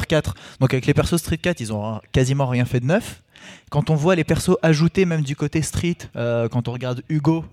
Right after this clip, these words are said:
l'ajout d'Hugo, enfin, Hugo, en plus d'être complètement pété, euh,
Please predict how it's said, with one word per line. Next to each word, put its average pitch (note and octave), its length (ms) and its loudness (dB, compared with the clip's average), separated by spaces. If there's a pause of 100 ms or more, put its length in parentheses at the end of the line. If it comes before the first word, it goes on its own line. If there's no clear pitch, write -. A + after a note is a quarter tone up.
(100)
l'ajout A2+ 260 -2
d'Hugo, B2 200 -2
enfin, A#2 300 0 (280)
Hugo, D3 260 6
en D#3 120 2
plus E3 240 -2
d'être B2 160 -6
complètement A#2+ 440 -4
pété, A3+ 440 2 (360)
euh, B2+ 380 4